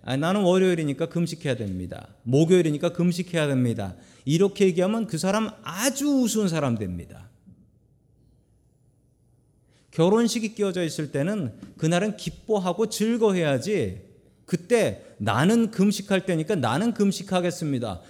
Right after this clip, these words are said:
그래서 거기서 죄를 뒤집어 쓰고 옷을 찢고 금식 기도를 하고 있으면 그 사람은 결혼식을 망치는 사람이 되는 겁니다.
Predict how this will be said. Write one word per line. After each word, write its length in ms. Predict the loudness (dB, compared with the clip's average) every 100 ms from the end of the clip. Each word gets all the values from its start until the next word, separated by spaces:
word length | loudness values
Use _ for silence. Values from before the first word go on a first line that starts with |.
| -4
그래서 200 | -2 0
거기서 340 | 2 2 4 -2
죄를 340 | 0 2 4
뒤집어 360 | 2 -2 -2 -2
쓰고 380 | -4 -2 2 2
옷을 320 | 2 2 0
찢고 560 | -4 -8 -8 -8 -8 -14 _ _ 2
금식 360 | 4 4 2
기도를 320 | -2 0 0
하고 160 | 0 0
있으면 280 | -2 -2 -4 -8 -20 -18
그 140 | -4 0
사람은 500 | 2 2 2 0 -2
결혼식을 640 | -2 0 0 -2 0 0
망치는 800 | -2 -6 -6 -4 -4 -4 0 2
사람이 340 | 0 -4 -4 -4
되는 240 | -6 -8
겁니다. 340 | -12 -18 -20